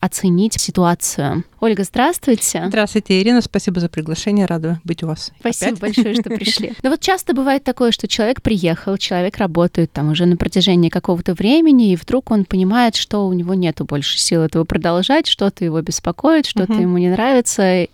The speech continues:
Speaker 1: ему хочется вроде бы сменить работу, но он понимает, что, может быть, не стоит этого делать.
Speaker 2: Мгм.
Speaker 1: Какие вопросы нужно себе задать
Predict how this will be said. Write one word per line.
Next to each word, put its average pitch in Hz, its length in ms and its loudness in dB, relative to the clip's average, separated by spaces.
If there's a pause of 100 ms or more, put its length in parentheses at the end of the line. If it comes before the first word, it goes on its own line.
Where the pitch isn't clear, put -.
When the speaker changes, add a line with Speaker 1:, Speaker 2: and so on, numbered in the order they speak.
(120)
Speaker 1:
ему 214 240 2
хочется - 520 -2
вроде 185 240 0
бы 185 80 0
сменить 196 360 2
работу, 247 400 2
но 220 140 4
он 254 120 4
понимает, 214 460 0
что, 196 480 2 (140)
может 196 180 0
быть, 190 140 -2
не 185 60 0
стоит 160 320 -2
этого 143 220 -4
делать. - 560 -8
Speaker 2:
Мгм. 220 260 0 (320)
Speaker 1:
Какие 294 280 0
вопросы 233 500 0
нужно 202 320 2
себе 180 400 0
задать 185 640 -2